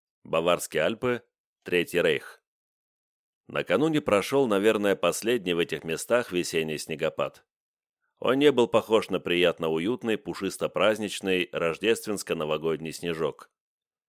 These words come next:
Мелкие колючие льдинки вперемешку с мелкими же противно-ледяными каплями. Поганая погода,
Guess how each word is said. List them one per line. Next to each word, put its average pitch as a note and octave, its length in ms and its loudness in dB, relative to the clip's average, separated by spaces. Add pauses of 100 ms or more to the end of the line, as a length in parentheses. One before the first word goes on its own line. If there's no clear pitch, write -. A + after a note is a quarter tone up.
(140)
Мелкие B2 560 0
колючие F#2+ 460 0
льдинки G2+ 520 -4
вперемешку E2 640 -4
с - 140 -10
мелкими E2+ 420 -2
же D2+ 260 -4
противно-ледяными E2+ 1000 -4
каплями. C#2 580 -6 (720)
Поганая A2 500 2
погода, F#2 580 0